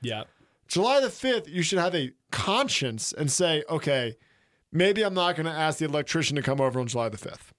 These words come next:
Speaker 1: Agreed.
Speaker 2: Or
Speaker 1: Agreed.
Speaker 2: the audio television guy. Let's not have them come over on July the fifth, 'cause
Speaker 1: The, the audio <laughs> television
Speaker 2: the
Speaker 1: guy.
Speaker 2: A V guys.
Speaker 1: Yeah.
Speaker 2: You know, maybe
Speaker 1: A V,
Speaker 2: we're not
Speaker 1: the A V
Speaker 2: gonna
Speaker 1: crew from high school.
Speaker 2: Yeah.
Speaker 1: Yeah.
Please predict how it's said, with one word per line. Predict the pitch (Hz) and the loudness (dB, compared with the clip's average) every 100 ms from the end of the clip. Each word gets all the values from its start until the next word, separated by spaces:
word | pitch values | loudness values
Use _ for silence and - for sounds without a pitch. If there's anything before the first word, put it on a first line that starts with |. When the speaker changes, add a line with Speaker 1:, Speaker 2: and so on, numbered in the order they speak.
| _ _ _ _ _ _ _ | _ _ _ _ _ _ _
Speaker 1:
Agreed. | - 131 254 240 _ _ _ - | -8 -2 -2 -4 _ _ _ 0
Speaker 2:
Or | 202 185 190 185 180 | 4 6 6 6 4
Speaker 1:
Agreed. | 175 170 | 2 0
Speaker 2:
the | 160 151 - _ _ _ _ _ _ _ - | 2 0 -2 _ _ _ _ _ _ _ -2
audio | 170 185 180 185 175 175 | 2 4 6 6 6 4
television | 160 180 160 135 120 | 0 0 0 -2 -2
guy. | 113 98 - _ | -4 -4 -12 _
Let's | 190 185 | -4 0
not | 240 | 0
have | 190 156 | 0 0
them | 151 | -2
come | 127 123 | -2 -4
over | 113 107 | -4 -4
on | |
July | 104 104 | -6 -8
the | 107 | -8
fifth, | - 117 123 | -6 -4 -2
'cause | - 165 160 - | 0 0 -2 -6
Speaker 1:
The, | 156 | -4
the | 175 | 0
audio | 156 165 160 160 | 2 2 2 -2
<laughs> | |
television | 151 294 180 175 135 170 | 0 -2 0 -4 -4 0
Speaker 2:
the | 202 | 2
Speaker 1:
guy. | |
Speaker 2:
A | 240 247 | 2 2
V | 240 254 | 2 0
guys. | 180 139 92 - - - | 0 -2 -4 -12 -14 -2
Speaker 1:
Yeah. | 196 160 117 | 0 0 -2
Speaker 2:
You | 180 | -2
know, | 214 233 | 0 0
maybe | 233 240 147 | 0 0 0
Speaker 1:
A | |
V, | - | 2
Speaker 2:
we're | 233 | 0
not | 226 214 202 | 0 0 2
Speaker 1:
the | |
A | 170 | 2
V | |
Speaker 2:
gonna | 202 135 143 | 0 -2 -8
Speaker 1:
crew | - 160 139 131 | -8 -4 -4 -4
from | 139 123 | -6 -4
high | 127 120 | -4 -6
school. | - 98 95 _ | -8 -14 -14 _
Speaker 2:
Yeah. | 226 277 151 98 _ | 0 2 0 -6 _
Speaker 1:
Yeah. | 233 | -6